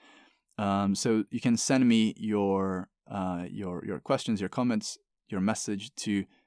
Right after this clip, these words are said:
felipe dot bernardo t at he-, hotmail dot com. That's felipe dot bernardo t at hotmail dot com. Um, that way we can continue the conversation there,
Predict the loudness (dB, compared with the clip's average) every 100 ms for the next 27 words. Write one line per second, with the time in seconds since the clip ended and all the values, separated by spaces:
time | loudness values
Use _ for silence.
0 | _ -10 -2 2 2 2 2 2 2 0
1 | -2 2 4 2 2 -2 -4 -6 -2 -2
2 | -4 _ _ _ _ -2 -2 -2 -6 -6
3 | -4 0 2 2 2 2 0 -2 -6 -4
4 | -2 -2 0 0 2 2 -2 -6 -2 0
5 | 0 -4 -2 0 2 2 0 -6 -6 -2
6 | -2 -2 -6 -8 -8 -6 -4 -4 -4 -6
7 | -10 -8 -8 -8 _ _ _ _ _ _
8 | _ -8 -4 -2 0 -2 0 -2 2 2
9 | 2 0 -2 -2 -2 -2 -4 -4 -2 -2
10 | 0 2 2